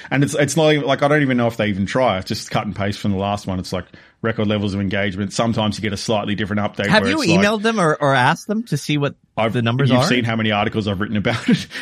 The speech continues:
Speaker 1: Um, I talk to people from LinkedIn. Uh, I don't know if I s-, specifically asked them about it. Um, I guess they would just say no or whatever.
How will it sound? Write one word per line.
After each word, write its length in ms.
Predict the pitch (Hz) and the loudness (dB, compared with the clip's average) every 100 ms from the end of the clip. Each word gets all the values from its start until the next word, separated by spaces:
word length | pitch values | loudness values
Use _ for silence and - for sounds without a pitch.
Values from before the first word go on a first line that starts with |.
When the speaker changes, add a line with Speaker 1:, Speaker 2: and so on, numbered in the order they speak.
| - | -2
Speaker 1:
Um, 180 | 139 139 | 0 2
I 160 | 160 | 2
talk 220 | 175 190 180 | 2 0 0
to 60 | |
people 220 | 147 131 | 0 0
from 260 | 123 131 123 | 0 0 2
LinkedIn. 540 | 123 110 135 135 127 | 2 2 2 2 0
Uh, 240 | 127 117 120 | 0 -2 -2
I 100 | 127 | -2
don't 200 | 165 196 | -2 -2
know 100 | 190 | 0
if 100 | 147 | 0
I 40 | 131 | 0
s-, 200 | - - | -4 -10
specifically 640 | - - 139 131 147 143 123 | -8 -4 -2 0 -2 0 -2
asked 340 | 101 120 123 | 0 -2 -2
them 140 | 156 147 | -2 0
about 340 | 139 135 156 | 2 2 2
it. 140 | 214 - - - - | -2 -6 -14 -20 -6
Um, 300 | 117 117 117 113 | -2 0 0 0
I 100 | 113 | -2
guess 260 | 135 120 | 0 0
they 140 | 120 107 | 0 0
would 180 | 104 | 0
just 220 | 87 101 - | -2 -4 -2
say 400 | 101 98 95 95 - _ _ _ _ _ | -2 -2 -4 -8 -18 _ _ _ _ _
no 360 | - 90 98 104 - | -4 -2 -2 -4 -6
or 80 | 104 | -4
whatever. 360 | 101 101 110 | 0 0 -2